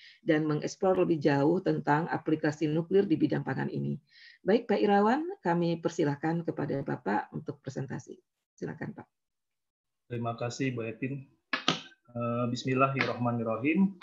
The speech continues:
Speaker 2: Yang saya hormati Dekan Fakultas Sains dan Teknologi, Prof Lili,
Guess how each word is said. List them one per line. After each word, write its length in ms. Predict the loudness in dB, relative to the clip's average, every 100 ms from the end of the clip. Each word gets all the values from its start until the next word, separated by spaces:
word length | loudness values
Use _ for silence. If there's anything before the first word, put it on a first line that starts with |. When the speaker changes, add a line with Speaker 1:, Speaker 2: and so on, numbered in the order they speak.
| -10
Speaker 2:
Yang 120 | -10
saya 240 | -6 -4 -2
hormati 720 | -2 -2 -4 2 4 6 2 -4 -18 _
Dekan 320 | -10 -4 -4
Fakultas 480 | -2 -4 -4 -4 -4
Sains 240 | -4 -4 -4
dan 240 | -6 -10
Teknologi, 720 | -8 -8 -8 -4 2 2 2
Prof 240 | 0 -4 -6
Lili, 560 | -6 -2 -2 -2 -6